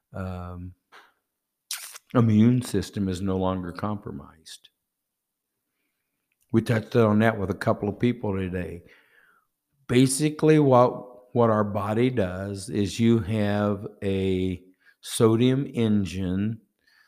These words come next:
that hooks onto water in your small intestine, and you pull water through it, and you drop it off, and you pull water through, and you drop it off. And after so many times, your engine dies.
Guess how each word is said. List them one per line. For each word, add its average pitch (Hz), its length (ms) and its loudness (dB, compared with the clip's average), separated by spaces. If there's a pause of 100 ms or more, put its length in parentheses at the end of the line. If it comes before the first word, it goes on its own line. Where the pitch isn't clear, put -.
(140)
that 104 140 2
hooks 113 340 0
onto 113 380 0
water 98 800 -4
in 107 220 -2
your 117 100 -4
small 110 380 0
intestine, 104 840 -6
and 110 140 -2
you 110 80 -2
pull 110 300 -2
water 90 340 -6
through 98 260 -4
it, - 20 2
and 113 100 0
you 98 80 -2
drop 92 360 -8
it 117 100 -6
off, 92 280 -6
and 104 80 -8
you 95 60 -4
pull 104 260 -4
water 95 300 -12
through, 107 200 -10
and 104 120 -4
you 98 60 -4
drop 92 340 -10
it 110 100 -6
off. 95 320 -12 (920)
And 104 260 2
after 104 280 0
so 104 200 0
many 104 220 4
times, 110 600 0
your 104 200 0
engine 117 680 0 (840)
dies. 85 760 -6